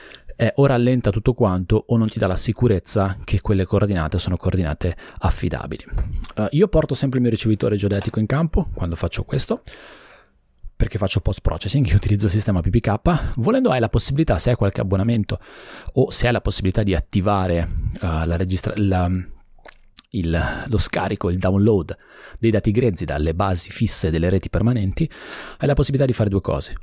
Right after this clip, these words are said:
o scaricare i dati grezzi di una base e se non è tanto distante dall'area del rilievo fare il post processing con quelli, funziona solo col post processing però,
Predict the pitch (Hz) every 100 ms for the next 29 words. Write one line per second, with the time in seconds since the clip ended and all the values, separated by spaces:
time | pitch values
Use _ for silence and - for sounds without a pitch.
0 | - 226 220 - 104 - 175 147 - -
1 | 107 95 - - 180 82 - - - -
2 | 98 101 92 80 76 98 143 - 117 -
3 | 120 151 135 117 104 - 117 104 87 92
4 | 85 82 90 92 87 - 110 107 101 -
5 | 208 117 95 104 110 120 101 87 160 -
6 | - - - _ - 101 85 95 78 -
7 | 90 78 - 78 - 73 69 - 95 95
8 | -